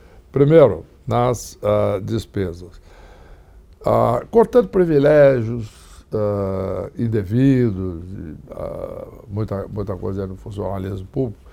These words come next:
que, ah, os altos salários, algumas coisas, não é da massa de funcionários públicos que tá lá trabalhando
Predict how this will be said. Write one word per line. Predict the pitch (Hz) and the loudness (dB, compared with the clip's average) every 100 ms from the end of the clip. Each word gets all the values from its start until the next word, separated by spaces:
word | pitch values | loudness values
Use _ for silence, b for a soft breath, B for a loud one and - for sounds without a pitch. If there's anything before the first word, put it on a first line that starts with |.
| b b _ - | b b _ -8
que, | - 127 123 117 - | -2 2 2 2 0
ah, | 107 107 101 | -2 -2 -2
os | 101 | -4
altos | 110 107 - - | -4 -4 -6 -10
salários, | 82 85 123 135 127 113 104 92 87 87 | -8 0 4 6 6 4 2 -2 -6 -6
algumas | 90 92 92 - | -6 -6 -8 -6
coisas, | 120 123 | -4 0
não | 165 190 | 2 4
é | 170 | 4
da | 117 | 2
massa | 92 117 117 98 - 95 | 0 0 0 -2 -8 -10
de | 95 | -12
funcionários | - 101 98 92 85 - | -12 -8 -6 -4 -6 -8
públicos | - 101 | -12 -10
que | - | -6
tá | |
lá | 95 85 | -6 -4
trabalhando | 98 87 80 104 98 | -6 -6 -6 -6 -6